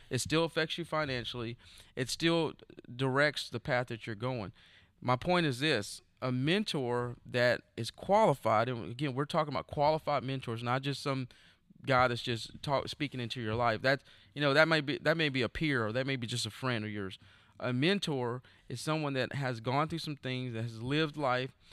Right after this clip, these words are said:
and that's willing to share his or her experiences with you for one reason and one reason only, because they, and this, this is gonna sound so much like your parents,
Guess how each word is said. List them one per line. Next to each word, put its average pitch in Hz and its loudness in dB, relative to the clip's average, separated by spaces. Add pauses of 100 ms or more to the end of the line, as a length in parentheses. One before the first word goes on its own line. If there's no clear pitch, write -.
(220)
and 131 -2
that's 123 -2
willing 151 0
to 135 -6
share 139 0
his 165 -2
or 160 -2
her 147 0
experiences 123 -4
with 110 -8
you 135 -2 (420)
for 123 -2
one 143 0
reason 139 -2
and 117 -4
one 123 -4
reason 120 -6
only, 117 -4 (320)
because 127 -2
they, 160 4
and 131 -2
this, 139 -4 (240)
this 131 -4
is 131 -10
gonna 135 -4
sound 120 -4
so 139 -4
much 139 -6
like 135 -4
your 135 -10
parents, 120 -4